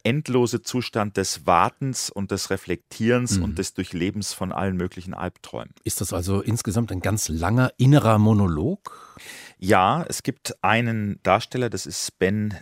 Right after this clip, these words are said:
Speaker 1: Daniel Jönk als Häftling, der singt nicht, sondern der spricht,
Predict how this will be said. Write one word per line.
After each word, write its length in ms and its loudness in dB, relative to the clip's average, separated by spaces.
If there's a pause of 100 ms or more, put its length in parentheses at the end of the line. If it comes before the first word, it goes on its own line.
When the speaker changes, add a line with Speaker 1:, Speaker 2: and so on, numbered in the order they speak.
Speaker 1:
Daniel 540 -2
Jönk 560 -2
als 300 -4 (160)
Häftling, 580 -6
der 140 2
singt 540 -2
nicht, 300 -4
sondern 300 -2
der 220 2
spricht, 640 -6